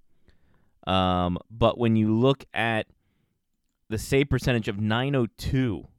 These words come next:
in that instance, uh, she was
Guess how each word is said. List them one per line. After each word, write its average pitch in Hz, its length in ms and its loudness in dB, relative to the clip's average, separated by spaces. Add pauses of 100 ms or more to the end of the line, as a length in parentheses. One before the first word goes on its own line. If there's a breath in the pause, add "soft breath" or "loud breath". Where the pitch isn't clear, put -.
(680)
in 104 140 -2
that 104 200 -2
instance, - 720 -10 (680)
uh, 90 380 -4
she - 240 -4
was 127 380 -2